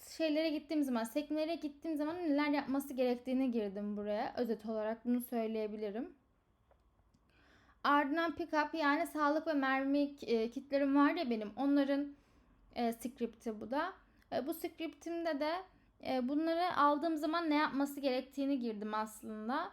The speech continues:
E, bunları diğer, e, script'lerimle bağlıyorum. Yani arttırması gerektiğini giriyorum aslında. E, ge-, e, kamera kontrolörde de az önce kameramda belki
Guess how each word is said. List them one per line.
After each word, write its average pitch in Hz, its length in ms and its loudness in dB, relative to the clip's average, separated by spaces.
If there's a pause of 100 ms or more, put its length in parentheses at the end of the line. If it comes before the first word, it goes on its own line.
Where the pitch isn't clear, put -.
(440)
E, 240 140 -2
bunları 302 320 4
diğer, 285 420 4 (760)
e, 240 220 -2
script'lerimle 269 760 -2
bağlıyorum. 233 540 4
Yani 226 120 -2
arttırması 247 580 -2
gerektiğini 240 500 0
giriyorum 214 360 2
aslında. 220 760 -6 (1600)
E, 247 140 -2
ge-, 247 240 0
e, 233 420 2
kamera 320 440 2
kontrolörde 320 600 0
de 320 60 0
az 302 140 0
önce 330 200 -2
kameramda 302 640 0
belki 302 260 -2